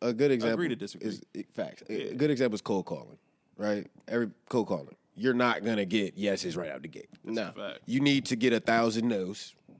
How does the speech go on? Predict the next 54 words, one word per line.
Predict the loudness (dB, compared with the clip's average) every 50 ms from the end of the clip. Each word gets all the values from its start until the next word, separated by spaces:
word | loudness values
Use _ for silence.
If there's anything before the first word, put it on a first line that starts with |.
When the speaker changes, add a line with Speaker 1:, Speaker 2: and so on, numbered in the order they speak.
| -6
Speaker 1:
then | -4 -2 0
you | 2 4
might | 4 2 2 2
get | 2 0 0
a |
yes, | 0 -2 -6 -10 -14 -20 -20 -14 -8
Speaker 2:
Yeah. | 0 4 6 6
Speaker 1:
right? | 6
Speaker 3:
Maybe. | 6 6
Speaker 1:
But | 4 2 0 2
you | 4
gotta | 4 4 4
build | 6 6 6 6 6 6
that | 2 0 0 0
callus | 0 2 2 4 2 2 0 -2
of | 0 0
"I | 0
don't | 0 0 0
give | -2 -4 -4
a | -6
fuck." | -8 -8 -10 -10 -10 -16 _ 0
Speaker 2:
It | 4
Speaker 3:
Yep. | 4 6 6
Speaker 2:
don't | 4 2 2 6
Speaker 1:
That, | 8 8 10 10
Speaker 2:
matter. | 10 8
Speaker 1:
I |
think, | 8 6 4 4 6
yeah, | 4 4
Speaker 2:
It | 4 4
Speaker 1:
you | 2 4
gotta | 4 4 4 4
Speaker 2:
don't | 4 6
Speaker 1:
build | 6 6 6 6
Speaker 2:
matter. | 6 6 4
Speaker 1:
that | 4 4
Speaker 2:
It's | 4
Speaker 1:
"I | 4 4
don't | 4 4
Speaker 2:
the | 4
Speaker 1:
give | 4 4
a | 4 4
fuck" | 4 4
Speaker 2:
reps. | 2 2 2
Speaker 1:
mindset, | 0 0 2 2 2 0 2 2 2 2 2 0 -4 -10 -18 -20 -20 _ -20 _ _ _ _ _ -2
and | 0 2 2
then | 2 4
that | 4 2 2
yes | 2 0 0 -2 -2
is | -4 -6
gonna | -4 -4 -4 -4
come, | -4 -2 -2 0 0
Speaker 2:
The | 0 0 -2
Speaker 1:
bro. | -2 -4 -6 -8 -10